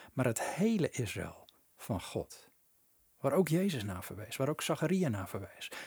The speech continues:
Want dat Israël is duidelijk een volk dat niet exclusief gekenmerkt wordt door hun besneden zijn, hun Joods zijn. Ja, ik ben dan soms ook wel eens benieuwd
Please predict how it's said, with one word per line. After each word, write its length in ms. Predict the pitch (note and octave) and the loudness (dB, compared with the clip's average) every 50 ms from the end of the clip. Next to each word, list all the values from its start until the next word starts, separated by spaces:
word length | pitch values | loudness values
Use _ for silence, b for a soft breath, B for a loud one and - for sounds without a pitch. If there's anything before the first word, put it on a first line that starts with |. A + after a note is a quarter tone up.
| B B | B B
Want 240 | - C#3 C3 A#2+ B2 | 4 4 4 6 6
dat 220 | G3+ A#3+ B3+ - | 4 4 4 4
Israël 520 | - G3 A3 G3 D3 B2 G#2+ G2 G#2+ C3+ - | 4 4 4 6 6 4 2 2 0 -4 -4
is 160 | - C3+ A2 G#2+ | -2 -2 0 4
duidelijk 440 | C#3 D3+ D3+ D#3+ D3+ C3+ B2+ - | 4 6 6 6 6 6 4 2
een 120 | - A2+ - | -2 -6 -6
volk 560 | - - - - G#3 F#3 A2 G#2 G#2+ - - B B B B B B | -6 -6 0 4 6 6 6 4 0 -4 -10 B B B B B B
dat 180 | - - - | 0 2 4
niet 400 | B2+ B2 D3 F3+ A3+ A#3+ - - | 6 8 10 10 10 8 8 4
exclusief 640 | - D#3+ D3+ - - - - C3+ A#2+ - C3+ B2 - | 2 0 0 0 -2 -4 -2 -2 -2 0 0 -2 -2
gekenmerkt 520 | - B2+ - - A2+ G#2 G#2 G#2 G#2 - | -4 -4 -4 -2 0 0 0 0 -2 -4
wordt 280 | - G2 G#2 G2+ - - - | -4 -6 -6 -6 -8 -8 -6
door 160 | - A#2+ A2 | -4 -2 -2
hun 120 | G#2+ F#2+ | 0 -2
besneden 400 | F#2+ G2+ - - G2+ G#2 G#2+ - | -2 -2 -2 -2 -4 -4 -4 -2
zijn, 180 | A#2 G#2 F2 G2+ | -2 0 0 2
hun 100 | A#2+ A#2+ | 0 0
Joods 260 | A#2+ B2+ A2 A2 - | 0 0 -2 -2 -4
zijn. 280 | - - - - - _ _ - _ _ B B B B B B B B B B B | -6 -6 -8 -18 -20 _ _ -20 _ _ B B B B B B B B B B B
Ja, 100 | D3 - | -8 -4
ik 140 | F#3 F3+ F3 | -2 2 4
ben 140 | G3 G#3+ A3 | 6 6 6
dan 120 | G#3+ F3 | 6 4
soms 220 | - G#3 F#3 - | 6 4 4 4
ook 120 | - F3 - | 2 2 2
wel 100 | E3 C#3 | 2 2
eens 80 | A#2 | 2
benieuwd 600 | A2 B2 A#2+ B2+ E3 G3+ D3+ G2+ G2+ C3 - - | 4 4 6 8 8 8 8 6 2 -4 -6 -10